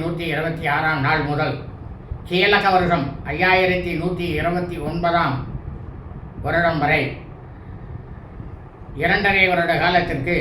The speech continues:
மீனராசியில் அமர்ந்து கொண்டு மேஷராசி முதல் மீனம் ராசி வரை உள்ள அன்பர்களுக்கு இரண்டரை வருட காலத்திற்கு உண்டான பரிகார பலன்கள் பகுதி ஒன்று பற்றிய முழு விளக்கம் வீடியோ பதிவு.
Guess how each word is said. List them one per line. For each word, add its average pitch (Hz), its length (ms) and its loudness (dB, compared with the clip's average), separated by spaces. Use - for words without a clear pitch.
மீனராசியில் 175 720 2
அமர்ந்து 160 320 -4
கொண்டு 135 280 2
மேஷராசி 180 680 4
முதல் 180 220 4
மீனம் 180 360 0
ராசி 170 300 2
வரை 160 240 0
உள்ள 160 140 -2
அன்பர்களுக்கு 147 580 0
இரண்டரை 180 560 2
வருட 151 240 0
காலத்திற்கு 175 580 0
உண்டான 156 400 -2
பரிகார 156 360 2
பலன்கள் 135 420 0
பகுதி 170 320 0
ஒன்று 160 260 0
பற்றிய 165 460 2
முழு 170 260 2
விளக்கம் 160 400 2
வீடியோ 156 220 0
பதிவு. 135 240 0